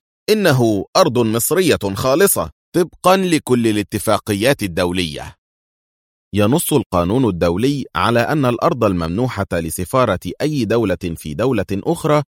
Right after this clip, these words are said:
تعد أرضا تابعة لسفارة الدولة المستضافة،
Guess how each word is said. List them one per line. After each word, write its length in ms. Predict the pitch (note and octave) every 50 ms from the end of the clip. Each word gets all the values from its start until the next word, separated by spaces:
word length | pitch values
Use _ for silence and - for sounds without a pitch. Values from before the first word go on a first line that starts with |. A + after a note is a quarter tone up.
| _ _ _ _
تعد 500 | E3 F3 D3+ E3 F#3 E3 C#3+ B2 C3+ C3+ - -
أرضا 400 | A#2+ C#3+ C3 G#2+ A2+ A#2+ A#2+ A2+ -
تابعة 460 | G2+ F2 D#2+ D2+ G#2+ A2+ G2+ G2+ G2+ -
لسفارة 680 | G#2 F#2+ E2+ D#2+ D#2 - E2 - - A2 G#2 F#2+ F2 -
الدولة 400 | F2+ D#2+ D2+ F#2 G#2 A2+ A2 G2 F#2+ -
المستضافة، 800 | F#2 E2+ F2 F#2+ - - A2 G2 G2+ C#3+ D3+ C#3+ - D#3 D3